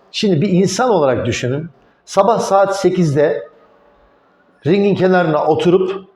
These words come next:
gece saat on birde biten müsabakalar vardı. Bu yoğunluktan kaynaklı tabii ki. Ya ben, yani sonuçta bir yoğunluk oldu ama bunu organizasyonu yaptığımız zaman bunu hesap etmemiz gerekiyor.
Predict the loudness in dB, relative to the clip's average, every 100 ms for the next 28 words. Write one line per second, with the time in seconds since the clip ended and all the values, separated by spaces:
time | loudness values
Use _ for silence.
0 | _ _ _ _ _ _ 0 2 2 2
1 | 2 0 0 2 2 4 2 2 2 0
2 | 0 0 0 0 0 -2 -2 -2 0 -2
3 | -4 -6 -12 _ _ _ _ _ _ -8
4 | 0 2 6 6 4 0 0 -2 0 -2
5 | -4 -6 -6 -4 -4 -2 -4 -2 -2 -4
6 | -4 -4 -2 -2 -6 -14 _ -2 0 0
7 | 0 0 2 2 2 2 2 0 -2 -2
8 | 0 0 -2 2 2 2 2 0 -2 -2
9 | -4 -2 -2 -4 -2 0 2 0 0 0
10 | 0 0 0 2 0 0 -2 -2 -4 -4
11 | -4 -6 -8 -8 -12